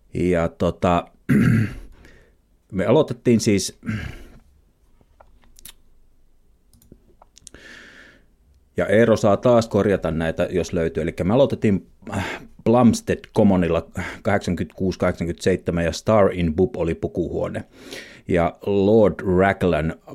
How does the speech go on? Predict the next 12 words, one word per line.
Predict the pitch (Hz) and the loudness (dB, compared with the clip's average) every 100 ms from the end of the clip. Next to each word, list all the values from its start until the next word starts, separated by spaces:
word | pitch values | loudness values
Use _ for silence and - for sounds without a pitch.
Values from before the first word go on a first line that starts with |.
| 85 | -2
Bub | 95 - - | 0 0 -6
oli | 80 78 | -8 -8
päämaja. | - 87 76 - - - - - - - - - _ - - - | -4 -2 -2 -4 -10 -12 -14 -20 -20 -20 -20 -20 _ -20 -20 -4
Kahdeksankymmentäseitsemän | 101 110 123 95 92 110 107 92 87 | -2 2 2 2 0 0 0 0 0
kahdeksankymmentäkahdeksan | 92 95 101 85 82 92 98 90 | 0 -2 -2 -2 -2 -2 -2 0
yksityiselle | 101 - - 87 90 85 - | -2 -4 -4 -2 0 -2 -4
Sportsman | - - 110 104 - 80 78 | -10 0 2 2 2 -2 -2
Groundille, | - 90 85 78 80 82 85 - | 0 0 0 -2 -4 -4 -6 -6
jotta | 85 - 85 - _ _ _ _ _ _ _ - - | -8 -4 -6 -6 _ _ _ _ _ _ _ -20 -6
saataisiin | - 87 90 101 | -4 -2 -2 0
lipputuloja. | 101 - 85 - 98 87 80 80 85 - - - - | -2 -4 -8 0 2 2 0 -2 -6 -12 -20 -20 -16
Sportsman | - - 120 110 - 87 82 | -14 0 4 4 2 -2 0